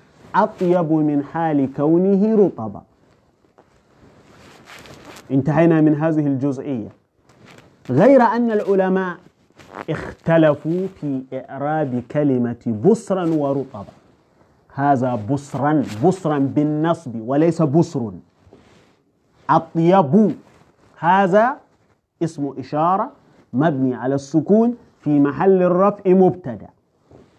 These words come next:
بصرا اسم منصوب وفيه خلاف، أطيب خبر مبتدأ مرفوع، منه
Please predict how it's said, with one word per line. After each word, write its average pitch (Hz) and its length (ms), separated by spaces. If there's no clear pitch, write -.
بصرا 214 600
اسم 190 260
منصوب 156 840
وفيه 147 360
خلاف، 123 540
أطيب 247 800
خبر 170 540
مبتدأ 151 560
مرفوع، 131 540
منه 277 640